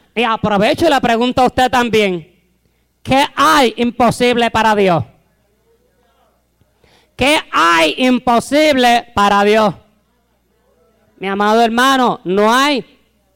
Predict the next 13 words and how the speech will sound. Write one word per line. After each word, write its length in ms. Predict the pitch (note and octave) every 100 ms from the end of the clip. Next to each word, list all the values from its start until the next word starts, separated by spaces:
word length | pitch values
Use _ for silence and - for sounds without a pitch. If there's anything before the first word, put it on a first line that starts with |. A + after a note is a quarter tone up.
| _ _ _
nada, 880 | - C#3+ D#3 F#3 A#3 A#3+ F#3+ C#3 - _ _ _ _ _ -
nada 400 | G#3 C4+ D4+ D#4+
imposible 720 | C#4+ C4+ B3 B3+ C4+ C4 B3+
para 300 | B3 A3 G3+
Dios. 340 | G3 F#3 D3 C#3 _ _ _ _ _ _ _ D5+ _ _ _ _ _ _ _ _ _ _ _
¿Sabe, 460 | _ - C4+ D4 D4+
mi 80 | C#4+
amado 300 | C#4 C#4 C4
hermano? 560 | B3+ B3 A#3 G3+ D#3 C3+ _ _ _ _ _ _ _ _ _ _ _ _ _ _ _ _ _
Cuando 400 | - C4 B3+ C4
uno 160 | C#4 D#4+
está 260 | D4+ D4+ D#4
pensando 880 | D#4 D4 D4+ D#4 D4 A#3+ G3 D3